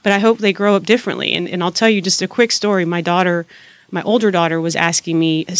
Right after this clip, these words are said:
I don't know how we started talking about it, but construction talk. We're talking about a manhole. And she says, "Well, what's a manhole?" And, and I said, I started, started, started describing it. You know, it's a place and to access pipe below the ground. She goes, "Well,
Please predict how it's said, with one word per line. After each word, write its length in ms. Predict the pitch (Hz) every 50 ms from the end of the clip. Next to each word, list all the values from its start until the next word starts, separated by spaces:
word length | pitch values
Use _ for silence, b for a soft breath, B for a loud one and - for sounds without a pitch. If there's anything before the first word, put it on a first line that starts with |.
| -
I 100 | - 190 202
don't 100 | 196 180
know 80 | 165
how 160 | 160 165 190 190
we 60 | 185 185
started 220 | - 180 170 -
talking 180 | - 165 165 156
about 160 | 156 151 160
it, 80 | 156
but 140 | - 165 -
construction 480 | - - 180 - - 170 - - - 160
talk. 260 | - 151 156 - B B B B B B -
We're 80 | 196 180
talking 160 | - 175 170
about 140 | 170 170 202
a 20 |
manhole. 480 | 220 254 294 311 262 175 147 147 - - _ _ _ _ _ _ _ _ _ _ _ _ _ - -
And 100 | - 208
she 80 | 214 202
says, 340 | 180 202 196 190 170 - B B B B B B B B B B _
"Well, 120 | - 254 262
what's 160 | 311 359 -
a 40 | -
manhole?" 480 | 254 247 262 262 233 190 - - - 214 220 240 _ _ _
And, 280 | - 175 185 180 - - -
and 180 | - 202 190 185
I 80 | 180
said, 340 | 180 - - 185 180 175 - -
I 40 |
started, 220 | 190 - 220 208 196
started, 220 | - - 185 175
started 240 | - - 185 170 170
describing 420 | 180 175 - - 151 156 160 170
it. 80 | 170 165
You 60 | 170 165
know, 60 | 160
it's 120 | 151 -
a 60 | 175
place 380 | - - 170 165 165 160 - -
and 300 | 175 165 165 165 170 - - - 160 - -
to 140 | - 190 156
access 380 | - 170 160 - - 170 165 160
pipe 240 | - 170 160 -
below 160 | - 175 170 165
the 80 | 170
ground. 320 | 165 - 165 170 165 165 -
She 160 | - - 185
goes, 240 | 170 180 170 - B B B B B B B B B B B -
"Well, 280 | - 202 190 196 202